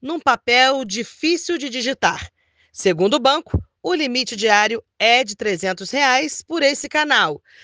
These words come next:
e tudo é feito dentro da conversa. Depois de mandar a imagem,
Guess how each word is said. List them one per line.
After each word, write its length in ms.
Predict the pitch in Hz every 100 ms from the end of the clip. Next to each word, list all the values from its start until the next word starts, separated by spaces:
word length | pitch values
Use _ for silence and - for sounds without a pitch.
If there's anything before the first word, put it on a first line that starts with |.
| _
e 140 | 165 170
tudo 260 | 240 294
é 80 | 247
feito 440 | - 220 262 - 202
dentro 500 | 160 233 311 269 208
da 180 | 247
conversa. 680 | - 240 165 151 135 - 151 - _ _ _
Depois 480 | 147 185 - 247 269
de 80 | 262
mandar 340 | 240 208 196
a 60 | 214
imagem, 640 | 294 240 214 214 214 302